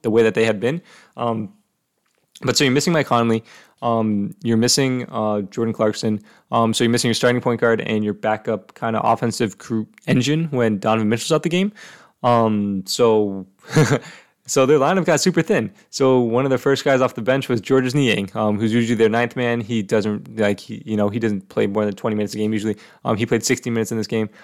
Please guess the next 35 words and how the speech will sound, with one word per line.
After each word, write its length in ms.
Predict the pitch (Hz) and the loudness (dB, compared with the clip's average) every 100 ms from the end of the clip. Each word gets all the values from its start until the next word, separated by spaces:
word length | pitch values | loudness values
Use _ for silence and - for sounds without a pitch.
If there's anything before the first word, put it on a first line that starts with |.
| - | -8
um, 200 | 123 110 | -2 -2
about 220 | 98 113 110 | 0 2 4
average 220 | 107 107 | 2 0
for 100 | 113 | -2
him. 220 | 113 110 - - - | -2 -4 -8 -16 -2
Um, 220 | 117 113 | 0 2
but 120 | 110 | 2
then 120 | 117 | 2
you 80 | 113 | 0
also 180 | 110 120 | 0 0
had 60 | 101 | 2
Derek 220 | 113 - | 0 2
Favors 260 | 131 131 | 2 2
coming 200 | - 135 | 0 0
off 80 | 131 | 0
the 80 | 127 | 0
bench. 320 | 131 131 - _ - | 0 -2 -4 _ -8
Um, 240 | 113 110 | -2 -2
you 80 | 110 | 0
know, 100 | 107 | -2
he 200 | 104 117 | 0 0
usually 180 | 113 107 | 2 0
comes 160 | 117 110 | 0 0
off 80 | |
the 60 | 107 | 0
bench. 320 | 117 131 - | 0 -2 -2
That's 180 | 120 117 | -2 0
normal. 320 | 123 104 98 - - | 2 0 -2 -10 -8
Um, 200 | - 117 | 0 0
but 120 | 113 117 | 2 2
you 280 | 123 113 92 _ _ _ | 0 -2 -10 _ _ _
gave 260 | 123 117 - | -2 -2 0
Matt 300 | 110 117 - | -2 -2 -4
Thomas 420 | - 135 143 - | -2 0 0 0
minutes, 420 | 139 139 139 - | 0 0 0 -4